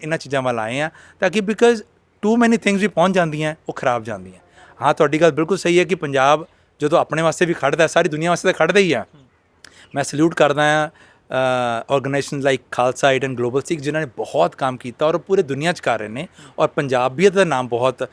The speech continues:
ਉੱਪਰ ਚੱਕ ਰਹੇ ਨੇ ਔਰ ਜੇ ਪੰਜਾਬ ਨੂੰ ਲੋੜ ਪਈ ਤਾਂ ਆਪਾਂ ਸਾਰੇ ਇਕੱਠੇ ਹਾਂ। But ਸਰਕਾਰਾਂ ਜੋ ਆਪਣੀਆਂ ਕਰ ਰਹੀਆਂ ਉਹਨਾਂ ਦਾ ਕੰਮ ਹੈ ਜੀ, ਅਸੀਂ ਜੋ ਕਰ ਸਕਦੇ ਆਪਾਂ ਕਰ ਰਹੇ ਹਾਂ।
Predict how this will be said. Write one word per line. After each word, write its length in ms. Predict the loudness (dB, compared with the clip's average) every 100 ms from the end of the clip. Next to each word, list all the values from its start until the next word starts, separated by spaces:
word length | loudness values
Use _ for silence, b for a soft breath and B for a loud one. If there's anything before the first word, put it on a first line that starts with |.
| b b
ਉੱਪਰ 300 | -4 0 -2
ਚੱਕ 260 | -2 -2 0
ਰਹੇ 100 | 2
ਨੇ 100 | 2
ਔਰ 120 | 0 -2
ਜੇ 120 | -6
ਪੰਜਾਬ 380 | -4 -2 0 2
ਨੂੰ 120 | 2
ਲੋੜ 180 | 4 4
ਪਈ 240 | 4 2 0
ਤਾਂ 320 | -6 -4 -4
ਆਪਾਂ 160 | -2
ਸਾਰੇ 260 | -2 0 0
ਇਕੱਠੇ 400 | 0 -4 -2 0
ਹਾਂ। 140 | 0 0 b b b -14
But 260 | 0 0 0 -6
ਸਰਕਾਰਾਂ 460 | -4 -2 2 4 4
ਜੋ 100 | 4
ਆਪਣੀਆਂ 260 | 2 0 0
ਕਰ 160 | 0
ਰਹੀਆਂ 180 | 0 0
ਉਹਨਾਂ 220 | 2 2
ਦਾ 100 | 0
ਕੰਮ 280 | 0 -2 -2
ਹੈ 80 | -6
ਜੀ, 140 | -6 -12 b b -6
ਅਸੀਂ 160 | -2 0
ਜੋ 80 |
ਕਰ 160 | 2 0
ਸਕਦੇ 220 | 0 -4
ਆਪਾਂ 140 | -4 -6
ਕਰ 240 | -12 -14
ਰਹੇ 100 |
ਹਾਂ। 40 | -20